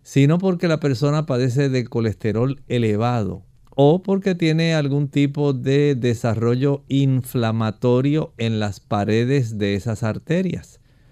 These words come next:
facilitando entonces el estrechamiento de la zona del huequito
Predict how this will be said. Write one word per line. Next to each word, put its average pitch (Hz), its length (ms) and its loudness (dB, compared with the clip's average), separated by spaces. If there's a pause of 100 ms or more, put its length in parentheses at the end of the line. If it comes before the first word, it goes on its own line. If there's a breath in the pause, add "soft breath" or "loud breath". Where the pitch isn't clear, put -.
(400 soft breath)
facilitando 147 800 2
entonces 135 720 0
el 113 160 2
estrechamiento 127 1160 -2
de 107 440 0
la 101 240 6
zona 127 480 0
del 113 240 0
huequito 135 720 -2